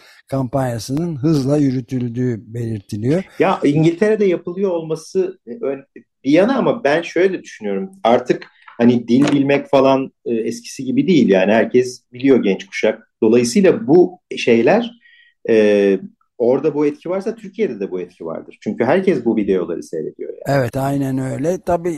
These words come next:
Speaker 1: yalnız yani bilinen işte haberde, Helena Horton'un haberinde, e, Guardian gazetesinde,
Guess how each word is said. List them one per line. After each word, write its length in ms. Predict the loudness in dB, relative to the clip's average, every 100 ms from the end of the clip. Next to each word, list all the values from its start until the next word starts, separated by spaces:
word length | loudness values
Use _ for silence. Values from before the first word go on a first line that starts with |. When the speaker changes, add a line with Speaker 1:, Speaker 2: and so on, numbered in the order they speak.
| -2
Speaker 1:
yalnız 360 | 0 0 -2
yani 380 | -2 -2 -2 0
bilinen 520 | 0 0 0 -2 -4 -8
işte 300 | -10 -2 -2
haberde, 840 | 0 -2 -2 -2 -2 -2 -4 -4
Helena 420 | -4 -2 -2 -2 0
Horton'un 420 | -2 -2 -6 -6
haberinde, 600 | -6 -6 -6 -6 -6 -8
e, 340 | -10 -14 -18 -18 -20 -20 -20 -20 -20 -20 -12
Guardian 460 | -2 0 0 -2 -4
gazetesinde, 800 | -4 -4 -6 -6 -4 -2 -2